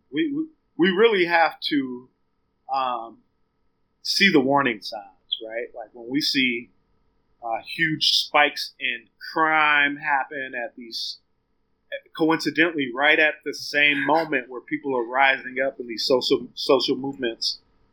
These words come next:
are, are, you know, really, um, making advancements, um,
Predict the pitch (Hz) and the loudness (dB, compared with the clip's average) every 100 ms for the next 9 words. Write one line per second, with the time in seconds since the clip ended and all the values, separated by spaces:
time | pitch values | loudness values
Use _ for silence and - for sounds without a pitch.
0 | _ - 123 120 117 113 117 131 117 113 | _ 0 6 6 6 2 -4 2 2 2
1 | 110 107 107 _ _ _ _ 123 117 110 | -6 -16 -18 _ _ _ _ -14 -14 -14
2 | 107 _ _ _ _ - 143 143 131 120 | -20 _ _ _ _ 0 2 4 2 0
3 | 117 - _ _ _ _ 131 123 117 107 | -4 -8 _ _ _ _ -4 -4 -4 -10
4 | 107 _ _ _ _ _ _ _ _ _ | -18 _ _ _ _ _ _ _ _ _
5 | 143 143 135 113 - 170 196 175 - 110 | 0 2 0 -4 -2 2 2 2 -6 -14
6 | 110 - - _ _ _ _ - 131 123 | -16 -18 -20 _ _ _ _ -4 -2 -2
7 | 117 113 | -8 -14